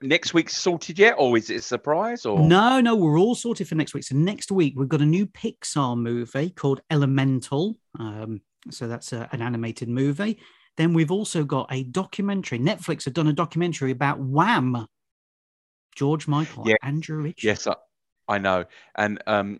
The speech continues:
Speaker 1: I'm hoping they'll feature in the, the final concert they did, 'cause I was at that in, in eighty-six.
Speaker 2: Was you?
Speaker 1: I was at that. I was.
Speaker 2: <laughs>
Speaker 1: I was. It was the hot, it was the hottest day of the year. I remember it. It, I'm sure it was June time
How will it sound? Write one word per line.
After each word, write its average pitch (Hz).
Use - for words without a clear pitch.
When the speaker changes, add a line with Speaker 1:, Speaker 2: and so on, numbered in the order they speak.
Speaker 1:
I'm 104
hoping 131
they'll 104
feature 104
in 98
the, 98
the 95
final 107
concert 113
they 87
did, 92
'cause 98
I 98
was 92
at 110
that 80
in, 82
in 87
eighty-six. -
Speaker 2:
Was 330
you? 180
Speaker 1:
I 117
was 139
at 160
that. 180
I 185
was. 196
Speaker 2:
<laughs> -
Speaker 1:
I 120
was. 143
It 160
was 156
the 160
hot, -
it 156
was 151
the 147
hottest -
day 123
of 110
the 113
year. 98
I 101
remember 104
it. -
It, 101
I'm 104
sure 120
it 95
was 135
June 117
time 90